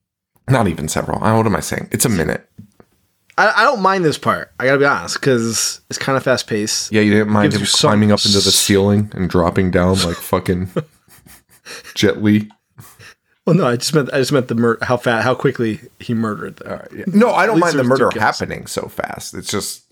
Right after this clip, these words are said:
Speaker 2: Yeah.
Speaker 1: i-, in the minute it took for him to do that, the other guard, the,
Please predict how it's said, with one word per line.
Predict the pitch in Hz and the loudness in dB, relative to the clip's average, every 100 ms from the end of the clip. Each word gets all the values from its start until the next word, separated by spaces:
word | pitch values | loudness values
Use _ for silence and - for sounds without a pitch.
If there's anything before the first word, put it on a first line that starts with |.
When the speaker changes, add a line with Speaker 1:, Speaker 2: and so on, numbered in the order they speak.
| _ - | _ -20
Speaker 2:
Yeah. | - _ _ _ _ _ | -20 _ _ _ _ _
Speaker 1:
i-, | - | -10
in | 131 131 113 | -4 0 2
the | |
minute | 107 110 123 113 | 2 2 2 2
it | 107 107 | 0 -2
took | 117 104 - - | -4 -4 -12 -8
for | - 101 | -2 -2
him | 98 | -2
to | 95 | -4
do | 90 107 | -2 -2
that, | 92 82 78 | 0 -2 -2
the | 92 | -2
other | 90 95 | -2 -2
guard, | 92 87 80 101 | -2 -2 -2 -4
the, | 98 | 0